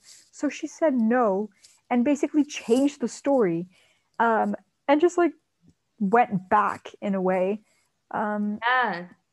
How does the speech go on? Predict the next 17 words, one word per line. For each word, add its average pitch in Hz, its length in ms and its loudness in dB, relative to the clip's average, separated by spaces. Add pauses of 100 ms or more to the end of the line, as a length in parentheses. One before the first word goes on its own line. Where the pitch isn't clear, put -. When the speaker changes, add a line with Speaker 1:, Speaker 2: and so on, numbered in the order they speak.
Speaker 1:
to, 240 120 2
like, 220 340 2
a, 202 180 4 (260)
the 214 120 0
storyline 208 720 4
where 190 440 2 (540)
some 208 380 -2 (160)
hazmat 208 480 -2
suit 202 220 -4
guy 185 280 2
did 180 160 -4
not 190 260 -4
pop 202 300 -2
out 196 140 2
of 185 60 -2
the 185 80 -6
sewers. 185 540 -6